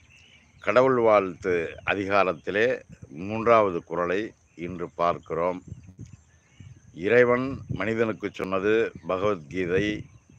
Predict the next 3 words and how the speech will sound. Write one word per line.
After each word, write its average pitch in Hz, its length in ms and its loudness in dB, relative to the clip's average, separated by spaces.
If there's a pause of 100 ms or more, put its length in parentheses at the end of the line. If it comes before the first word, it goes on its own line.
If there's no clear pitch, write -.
(1200)
மனிதன் 127 760 0
இறைவனுக்கு 107 640 2
சொன்னது 87 720 -4